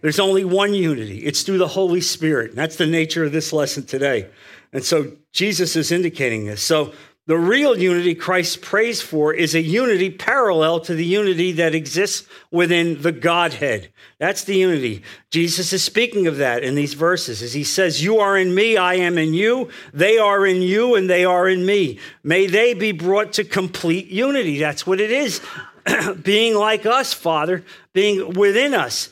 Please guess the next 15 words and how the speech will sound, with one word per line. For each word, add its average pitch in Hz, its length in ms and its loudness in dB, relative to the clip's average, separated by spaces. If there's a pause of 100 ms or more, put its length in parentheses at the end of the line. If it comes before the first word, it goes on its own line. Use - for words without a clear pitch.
(200)
s-, - 200 -18
serving 233 600 2
us 156 220 0
in 180 100 0
every 233 320 0
way. 202 340 2 (200)
This 262 320 0
means 226 380 0
the 180 120 0
church 226 480 0 (140)
is 208 320 0
to 196 240 -2
have 190 520 -2 (260)
a 175 220 2
spiritual 156 1300 0